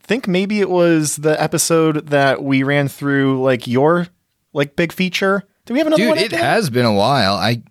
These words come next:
Speaker 2: I can't remember properly, but, I mean, we've had, we've had a string of, like, five guests on here, I think.
Speaker 1: Yeah.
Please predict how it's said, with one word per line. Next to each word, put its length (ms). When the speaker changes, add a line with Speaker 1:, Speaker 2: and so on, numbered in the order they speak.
Speaker 2:
I 120
can't 340
remember 560
properly, 720
but, 280
I 60
mean, 180
we've 180
had, 340
we've 200
had 120
a 60
string 280
of, 60
like, 180
five 320
guests 320
on 220
here, 260
I 60
think. 420
Speaker 1:
Yeah. 360